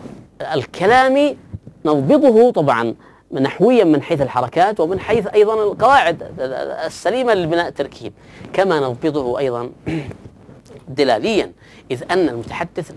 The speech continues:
يدرس حالة ال-، المخاطب، الحالة النفسية للمخاطب، هل هو يتأثر؟ هل، هل، هل الت-، ال-، يعني ال-، الدلالة مناسبة لمستواه؟ كما سندرس في مستويات ماذا؟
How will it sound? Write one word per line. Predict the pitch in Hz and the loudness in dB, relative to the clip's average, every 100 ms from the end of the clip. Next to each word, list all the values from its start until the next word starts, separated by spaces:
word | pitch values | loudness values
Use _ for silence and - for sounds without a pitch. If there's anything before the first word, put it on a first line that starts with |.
| - - | -20 -20
يدرس | 180 160 208 233 165 - | -14 0 0 2 -2 -2
حالة | 147 139 - - - - - | -4 -4 -8 -20 -20 -18 -8
ال-، | 139 | -4
المخاطب، | 139 139 - 147 127 95 _ _ _ - | -2 -2 0 0 0 -8 _ _ _ -18
الحالة | - 160 143 | -2 0 0
النفسية | 117 - - 151 | -4 -8 -4 -4
للمخاطب، | 107 110 117 123 - | -4 -6 -6 -6 -6
هل | 131 131 | -8 -4
هو | 131 113 - - - | -2 -2 -4 -16 -16
يتأثر؟ | - 147 - 165 - - - - | -10 -10 -8 -8 -8 -12 -20 -12
هل، | 117 120 - | -10 -10 -10
هل، | 156 - | -12 -8
هل | 165 170 | -6 -6
الت-، | 92 156 | -4 -6
ال-، | - 143 117 113 - - | -6 -6 -8 -10 -16 -8
يعني | 127 113 127 120 | -4 -2 -4 -6
ال-، | 127 123 | -8 -8
الدلالة | 135 127 139 185 185 | -8 -4 0 2 2
مناسبة | 147 139 196 - 180 185 | 2 0 -2 -4 0 0
لمستواه؟ | 165 156 - 147 196 226 - - - | 0 -4 -2 2 2 2 -8 -20 -10
كما | 151 147 | -4 -4
سندرس | 139 151 139 135 | -2 -4 -4 -8
في | - 139 | -6 -6
مستويات | 135 - 120 127 131 131 - | -6 -8 -4 -2 -2 -2 -6
ماذا؟ | 127 120 123 | -12 -6 -6